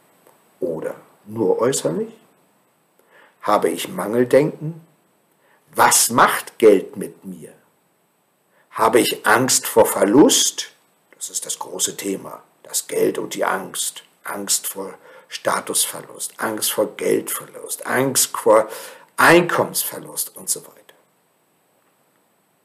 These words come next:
Aber es geht auch um die Sucht nach mehr Geld und materieller Absicherung, sowie um das Verlangen nach Anerkennung. Das sind alles Themen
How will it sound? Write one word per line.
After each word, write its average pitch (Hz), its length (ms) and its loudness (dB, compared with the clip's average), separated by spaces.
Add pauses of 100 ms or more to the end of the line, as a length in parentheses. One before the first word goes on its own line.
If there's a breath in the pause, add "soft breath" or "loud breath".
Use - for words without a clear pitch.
(380 loud breath)
Aber - 180 8
es 147 180 8
geht 175 260 6
auch 139 220 4
um 143 140 2
die 135 140 -2
Sucht - 800 2 (200)
nach - 220 -18 (120)
mehr 117 220 -6
Geld 113 480 -2 (380)
und 113 200 4
materieller - 720 -6
Absicherung, - 600 -8 (1080 soft breath)
sowie 127 500 2
um - 200 -6
das - 240 -6
Verlangen 110 880 -8 (520)
nach - 280 -14 (580)
Anerkennung. - 640 -4 (840)
Das - 260 -4
sind - 200 -14 (200)
alles - 680 -6 (140)
Themen - 460 -6